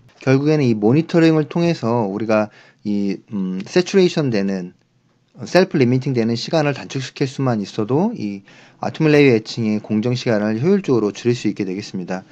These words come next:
그래서 이제 중요한 것 중에 하나가 현재 이제 아직 이 아톰 레이어 에칭에 대한 정확한 모니터링들, 우리가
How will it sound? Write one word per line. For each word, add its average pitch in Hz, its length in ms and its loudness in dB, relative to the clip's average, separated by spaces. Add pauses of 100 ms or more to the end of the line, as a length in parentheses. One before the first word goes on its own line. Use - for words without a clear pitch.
(320)
그래서 143 340 6
이제 120 140 0
중요한 170 360 2
것 160 120 2
중에 139 160 -4
하나가 139 320 2
현재 147 260 0
이제 113 400 0 (220)
아직 139 400 -2
이 120 120 -2
아톰 123 320 0
레이어 147 240 6
에칭에 139 340 -2
대한 123 320 0
정확한 120 380 -4
모니터링들, 113 640 0
우리가 98 340 -6